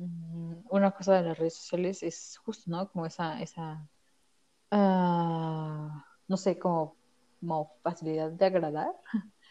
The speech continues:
O sea, como el engagement que tienes con las personas y en algo que veíamos en un, en un, eh, documental cuando fui con Lizzie. <laughs>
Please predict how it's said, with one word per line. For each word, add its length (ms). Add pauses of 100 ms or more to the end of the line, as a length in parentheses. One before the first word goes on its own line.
(220)
O 80
sea, 120
como 180
el 100
engagement 580
que 80
tienes 260
con 120
las 100
personas 560
y 540 (120)
en 120
algo 220
que 140
veíamos 460 (340)
en 200
un, 340
en 160
un, 460
eh, 720 (380)
documental 680 (460)
cuando 240
fui 120
con 160
Lizzie. 260 (600)
<laughs> 400